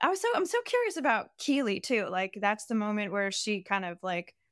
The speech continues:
realizes he's not with, like, trying to date Keeley, right?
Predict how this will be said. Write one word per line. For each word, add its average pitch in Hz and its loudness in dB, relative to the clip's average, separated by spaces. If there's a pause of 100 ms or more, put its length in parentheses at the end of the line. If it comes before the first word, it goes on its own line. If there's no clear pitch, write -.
realizes 190 0
he's 202 -6
not 180 -2 (160)
with, 180 -10 (380)
like, 190 -2
trying 190 0
to 185 -8
date 196 0
Keeley, 254 0
right? 220 0